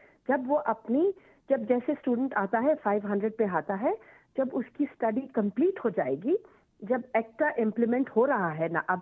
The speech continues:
से, उन, जो ट्रेड और डिप्लोमा क्वालिफिकेशंस खत्म करेंगे, उनको एटीन मंथ का पोस्ट ग्रेजु-, अम, सब क्लास फ़ोर एट फ़ाइव वीजा मिलेगा।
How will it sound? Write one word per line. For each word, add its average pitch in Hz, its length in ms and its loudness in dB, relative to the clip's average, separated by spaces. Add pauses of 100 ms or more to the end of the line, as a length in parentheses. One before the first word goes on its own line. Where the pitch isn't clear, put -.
(140)
से, 226 220 -2 (560)
उन, 285 200 2 (240)
जो 277 180 -2
ट्रेड 294 540 -2
और 254 160 0
डिप्लोमा 240 440 0
क्वालिफिकेशंस 220 720 -2
खत्म 208 320 -2
करेंगे, 202 380 2
उनको 240 460 0 (140)
एटीन 254 360 0
मंथ 214 240 2
का 320 220 -2 (600)
पोस्ट 277 320 0 (380)
ग्रेजु-, 208 440 0
अम, 175 280 2
सब 262 420 -2
क्लास 269 160 2
फ़ोर 233 220 2
एट 226 120 0
फ़ाइव 208 200 2
वीजा 175 260 0
मिलेगा। 143 380 -2